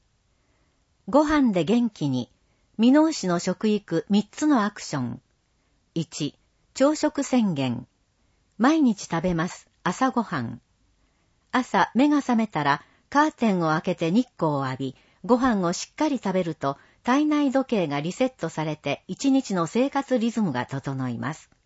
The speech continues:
また、ご飯を食べることで、脳や体のエネルギー源となる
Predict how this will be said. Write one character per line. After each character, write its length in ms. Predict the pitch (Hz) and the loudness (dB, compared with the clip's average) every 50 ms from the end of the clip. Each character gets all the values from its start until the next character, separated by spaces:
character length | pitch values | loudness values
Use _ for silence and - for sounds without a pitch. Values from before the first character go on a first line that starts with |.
| _ _ _ _ _ _ _ _ _ _ | _ _ _ _ _ _ _ _ _ _
ま 140 | - 196 208 | -6 -6 -4
た、 220 | - 196 190 185 - _ _ _ - | -4 -4 -6 -6 -8 _ _ _ -8
ご 140 | - 233 294 | -2 -2 -2
飯 280 | 285 339 339 302 240 214 | 0 0 0 0 0 0
を 40 | 196 - | 0 -2
食 120 | 196 190 | -2 -2
べ 100 | 196 220 | 0 -2
る 80 | 196 185 | -2 -2
こ 140 | - 165 - | -6 -6 -6
と 160 | - 160 143 | -4 -4 -4
で、 180 | 127 131 143 _ _ _ _ _ _ - | -4 -4 -6 _ _ _ _ _ _ 0
脳 240 | 220 254 277 277 254 | 4 4 4 4 4
や 180 | 208 175 175 | 2 2 0
体 400 | - - 214 247 254 254 247 226 | 0 -2 -2 0 0 0 0 0
の 200 | 208 202 185 - | 0 0 -2 0
エ 80 | 196 202 | 0 2
ネ 160 | 240 277 294 | 2 2 2
ル 100 | 285 277 | 0 -2
ギ 220 | 247 - 269 269 | -2 -2 -2 0
ー 40 | 269 226 | 0 0
源 200 | 208 185 175 160 | 0 -2 -2 -4
と 120 | - 147 | -4 -4
な 120 | 147 156 151 | -4 -2 -2
る 200 | 139 127 127 | -4 -4 -6